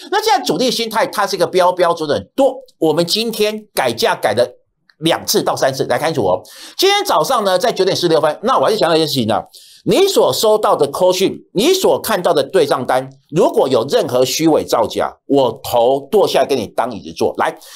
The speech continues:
直接改九四五到九二零做多，这台指七月份哦，这七月份哦，进入七月份了。台指七月份九四五到九二零做多，好重，还没完哦。十点五十分，十点五十分，我还是怕买不到。我还是怕没办法加码买到，等于说第一个点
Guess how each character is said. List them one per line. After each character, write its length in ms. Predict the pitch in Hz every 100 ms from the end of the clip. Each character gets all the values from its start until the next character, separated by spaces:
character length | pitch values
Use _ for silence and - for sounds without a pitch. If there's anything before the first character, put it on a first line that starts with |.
| -
直 100 | 214
接 140 | 285
改 180 | 339 233
九 200 | 254 190
四 160 | - 233
五 40 |
到 140 | 220 175
九 180 | 120 139
二 60 |
零 140 | 117 110
做 100 | 127
多， 200 | 120 120
这 100 | 226
台 180 | 202
指 80 | 220
七 180 | - 208
月 120 | 220
份 160 | 196 175
哦， 60 |
这 120 | 175 214
七 160 | -
月 120 | 247
份 120 | 226 214
哦， 60 |
进 140 | 190 233
入 40 |
七 140 | 220
月 80 | 226
份 100 | 220
了。 160 | 185 - - _
台 260 | 170 226
指 180 | 285 190
七 220 | - -
月 160 | 208 196
份 220 | 190 117
九 240 | - 151 131
四 240 | 135 233
五 160 | 147 107
到 160 | 175
九 200 | 139 107
二 40 | 123
零 160 | 110
做 100 | 107
多， 200 | 104 107 -
好 180 | 104 -
重， 200 | 262 - - _ _ _
还 120 | -
没 140 | 185 233
完 180 | 196 208
哦。 180 | 208 208 _
十 420 | - - 220 370 -
点 220 | 254 294
五 320 | 247 180 156
十 220 | 135 151
分， 180 | 165 190
十 200 | 190 -
点 120 | 262
五 60 | 196
十 100 | 139
分， 240 | 170 170 -
我 100 | 185
还 120 | - 262
是 60 |
怕 160 | 320 339
买 140 | 185
不 40 | 196
到。 300 | 240 - - _ _ _
我 80 | 202
还 140 | 233
是 80 | 339
怕 180 | 370 339
没 140 | 196
办 140 | 240 277
法 40 |
加 140 | - 240
码 100 | 233
买 80 |
到， 160 | 185 175
等 140 | -
于 20 | 240
说 220 | 339 339
第 220 | 359 294
一 60 | 277
个 100 | 240
点 180 | 175